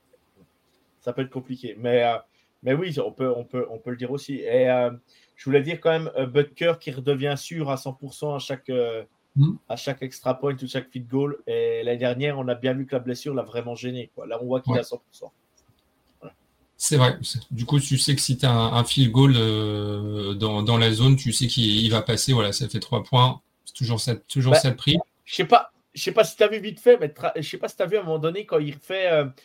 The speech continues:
Speaker 1: donc on marque, il marque l'extra point et il engage le, le, le kick-off et il,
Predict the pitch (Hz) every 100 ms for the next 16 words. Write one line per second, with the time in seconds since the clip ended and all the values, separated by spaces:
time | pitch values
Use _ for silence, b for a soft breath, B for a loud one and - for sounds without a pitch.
0 | b - 135 143 143 180 226 - 165 156
1 | 151 175 - - 165 165 214 247 - _
2 | b b 143 135 147 156 175 185 208 160
3 | 190 180 170 165 156 147 147 147 147 143
4 | 139 135 139 135 156 220 233 - 151 143
5 | 151 151